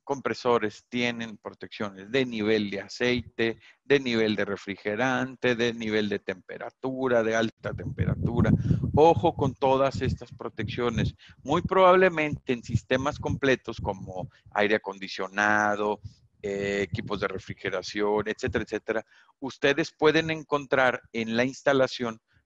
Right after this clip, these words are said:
pequeños sensores, ¿ok? Pequeños sensores instalados, eh, inteligentemente o, eh,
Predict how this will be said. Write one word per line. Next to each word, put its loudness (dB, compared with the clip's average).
pequeños 0
sensores, 2
¿ok? -4
Pequeños 0
sensores 0
instalados, 0
eh, 0
inteligentemente 2
o, 6
eh, 2